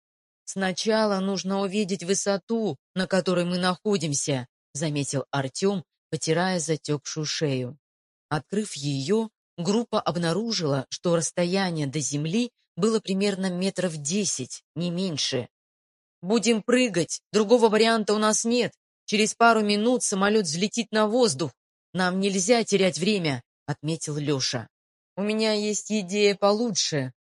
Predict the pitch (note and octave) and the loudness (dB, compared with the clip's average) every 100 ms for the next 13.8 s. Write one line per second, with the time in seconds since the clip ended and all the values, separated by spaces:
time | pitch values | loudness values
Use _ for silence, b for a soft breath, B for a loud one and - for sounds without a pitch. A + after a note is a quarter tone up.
0 | - D#3 D3 - - D3+ C#3+ C#3 - G#3 | -8 -4 -2 -4 -4 -2 -2 -2 -2 -2
1 | G#3 - - - E3 - G3 G3 F3+ F3 | 0 -2 -6 -8 -8 -6 -4 -4 -2 -2
2 | E3+ E3 D#3 - D3+ E3+ F#3 - E3+ D#3 | -2 -4 -4 -4 -2 -2 -2 -4 -6 -4
3 | D#3 D#3 E3+ - E3 D#3+ G#3+ G#3+ - - | -2 -2 -2 -6 -8 -4 -4 -2 -4 -8
4 | _ _ _ _ - F#3 F#3+ B3 B3+ G3+ | _ _ _ _ 0 2 2 2 2 2
5 | E3 D3+ D3 E3 E3+ F3 A#3 G3+ D3+ A#2+ | 0 0 -2 0 0 0 -2 0 -2 -4
6 | - _ _ F3+ F3+ G3+ G#3 F3 F#3 F3 | -8 _ _ 0 2 4 2 0 0 0
7 | F#3 F#3 F3 F3 F3+ D3 - D#3+ D3+ G3+ | -2 -2 -2 -2 -2 -2 0 0 0 0
8 | B3 - _ _ F3 E3 E3+ E3 A#3 G3 | 0 -4 _ _ -2 0 0 0 0 -2
9 | C#3 F#3+ A3+ - E3+ E3 G3 B3+ - - | 0 0 0 -2 -6 -4 0 -2 -2 -8
10 | F3+ - B3 - E3 D#3+ F3 D3+ E3+ G#3 | -8 -6 -8 -6 -6 -6 -6 -4 0 0
11 | - G3 D#3+ - C#3+ B2 B2 _ _ _ | 2 0 0 -2 -2 -4 -8 _ _ _
12 | - F#3 F#3+ - A#3+ A3+ G#3 G#3 G3+ G#3 | -4 -2 -2 -2 0 0 0 -2 -2 -2
13 | G#3 - G#3+ A3 A#3+ G#3 D3+ | -2 -2 -2 0 -2 -2 -4